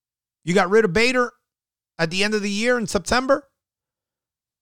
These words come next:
Now you traded for Bader two point oh. Same player, different style. But Cronenworth is probably the guy that would come.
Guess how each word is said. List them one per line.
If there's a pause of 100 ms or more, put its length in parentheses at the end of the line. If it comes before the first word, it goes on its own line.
(460)
Now
you
traded
for (960)
Bader
two
point
oh. (2250)
Same
player, (280)
different
style. (4000)
But
Cronenworth
is
probably
the
guy
that
would
come.